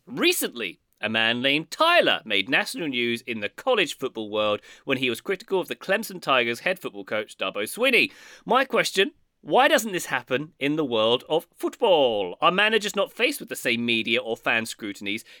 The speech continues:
in the public forum? And would it be better for some managers to be as honest as Dabo was in his rant?" And if you haven't seen this, listener, um, feel free to go find it. Uh, Clemson's Dabo Swinney,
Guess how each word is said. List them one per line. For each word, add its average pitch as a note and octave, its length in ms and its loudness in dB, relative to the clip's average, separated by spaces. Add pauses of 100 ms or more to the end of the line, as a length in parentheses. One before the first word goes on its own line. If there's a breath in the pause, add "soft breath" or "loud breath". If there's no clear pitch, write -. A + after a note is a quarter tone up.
(100)
in A#2 160 -2
the C3 80 -6
public A2 420 -8
forum? F3+ 560 -2 (260 soft breath)
And - 80 -6
would C4+ 120 2
it - 20 -8
be G#3 120 -8
better B3 360 0
for - 80 -8
some B2+ 240 0
managers A#2 400 -2
to - 80 -16
be A#2 160 2
as A2+ 100 0 (140)
honest G3+ 460 2
as A#2+ 100 -6
Dabo G#2+ 340 0
was G2+ 320 -4
in G2 200 -4
his G#2 240 -14
rant?" A#2+ 440 -4 (380 loud breath)
And C#3+ 200 0
if D3+ 100 -2
you E3+ 80 -2
haven't E3+ 260 0
seen D3 160 2
this, C3+ 160 -2
listener, C3 420 0
um, B2 360 2
feel C3+ 180 0
free B2+ 140 0
to A#2 80 -2
go A#2+ 160 2
find B2 320 2
it. A#2+ 120 -4
Uh, A#2 180 2
Clemson's B2 360 -4
Dabo A2 200 0
Swinney, A2+ 360 -2